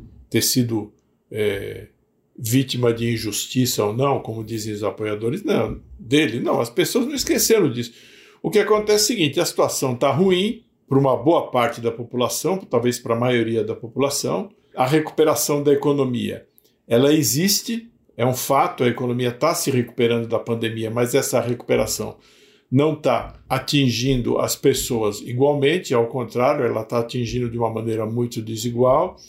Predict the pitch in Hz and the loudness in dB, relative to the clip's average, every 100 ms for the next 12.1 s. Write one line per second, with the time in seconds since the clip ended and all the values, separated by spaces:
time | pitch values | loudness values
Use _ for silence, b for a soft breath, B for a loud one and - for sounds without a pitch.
0 | B B B B _ - 233 196 214 240 | B B B B _ -4 0 4 4 4
1 | 233 - 180 180 180 165 147 147 185 175 | 0 -4 2 4 6 6 4 4 4 6
2 | 143 135 131 120 - - 135 135 - 110 | 6 4 2 0 -2 0 0 0 -4 -6
3 | 104 107 113 123 127 135 135 135 131 139 | -6 -8 -6 -6 0 0 2 -2 0 0
4 | 127 - 113 107 104 113 117 123 123 117 | 0 0 -2 -2 -4 -6 -4 0 0 0
5 | 113 104 143 160 110 101 - 113 104 123 | -4 -2 2 2 0 -4 -6 -6 -2 0
6 | 131 - 117 104 - 107 - 107 104 127 | 0 -2 -6 -4 -2 -2 -2 -6 -2 0
7 | 120 107 - b b b 117 117 107 104 | -2 -6 -12 b b b -6 0 0 0
8 | 113 107 113 185 139 101 - b b b | -4 -2 0 2 0 -2 -14 b b b
9 | _ - 127 135 147 165 - - 175 147 | _ 0 4 6 6 2 0 2 4 6
10 | 143 143 156 165 160 160 151 156 156 - | 4 4 2 2 2 -2 0 0 0 -4
11 | 107 113 135 208 175 190 285 294 160 113 | -2 0 -2 0 0 2 0 2 2 2